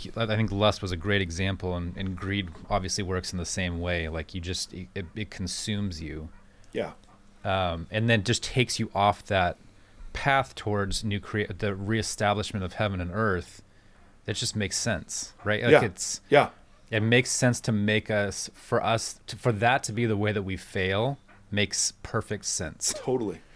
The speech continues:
Speaker 2: And, and if you
Speaker 1: And
Speaker 2: were
Speaker 1: then, but trying to pull us back to what we were supposed to do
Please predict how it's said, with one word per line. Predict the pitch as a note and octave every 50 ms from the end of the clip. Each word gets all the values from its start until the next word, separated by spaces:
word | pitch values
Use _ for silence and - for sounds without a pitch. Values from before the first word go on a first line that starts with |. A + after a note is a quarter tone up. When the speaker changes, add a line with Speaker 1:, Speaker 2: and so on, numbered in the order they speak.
| - - - - - -
Speaker 2:
And, | F3 G#3 A3+
and | - F#3 F#3+
if | G3 F#3+ - -
you | F#3 F#3+
Speaker 1:
And | A#2+ G#3
Speaker 2:
were | G3+ G3
Speaker 1:
then, | - B2 -
but | - B2+ A#2+ A2 - - - - -
trying | - - C#3+ C#3
to | B2+
pull | - - - C#3 C3+
us | B2 -
back | - - C3+ B2+ A#2+ -
to | - - A2
what | A2 A#2 -
we | A2+ A2
were | G#2+ G2+ -
supposed | - - - D3+ E3 F3+ F3+ -
to | C3+
do | G#2+ F2 F#2+ G2 F#2 F2+ F2+ F2+ F#2 F#2+